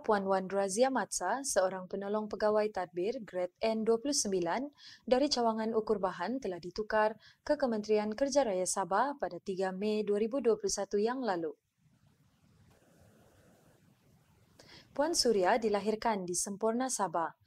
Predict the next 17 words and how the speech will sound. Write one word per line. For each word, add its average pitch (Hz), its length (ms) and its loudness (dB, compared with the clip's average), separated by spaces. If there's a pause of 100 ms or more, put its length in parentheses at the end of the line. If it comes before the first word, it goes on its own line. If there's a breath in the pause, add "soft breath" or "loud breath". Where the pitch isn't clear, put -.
(320 soft breath)
Beliau 202 400 4
mendapat 190 480 0
pendidikan 196 560 -4
awal 185 400 -2
di 175 240 -6
Sekolah 214 400 2
Rendah 220 400 2
Kebangsaan 190 640 -4
Tanjung 214 400 -2
Aru 185 160 -2
Satu, 196 400 -2
Kota 240 320 -2
Kinabalu 180 720 -6 (400 loud breath)
dan 262 240 0
melanjutkan 233 720 -2
pendidikan 196 560 -6
menengahnya 226 720 -6